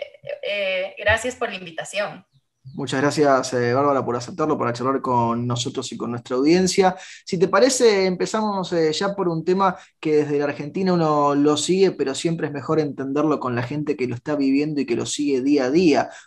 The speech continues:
Speaker 2: ¿Cómo está la situación a grandes rasgos en Ecuador hoy por hoy?
Speaker 1: Bueno, no, no te voy a mentir, la situación sí se encuentra un poco preocupante, ya que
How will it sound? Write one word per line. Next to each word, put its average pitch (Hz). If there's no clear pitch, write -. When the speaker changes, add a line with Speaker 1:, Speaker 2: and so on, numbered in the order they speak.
Speaker 2:
¿Cómo 311
está 233
la 208
situación 165
a 180
grandes 180
rasgos 165
en 135
Ecuador 123
hoy 110
por 113
hoy? 104
Speaker 1:
Bueno, 208
no, 247
no 240
te 254
voy 247
a 247
mentir, 262
la 220
situación 247
sí 247
se 269
encuentra 233
un 233
poco 226
preocupante, 294
ya 226
que 247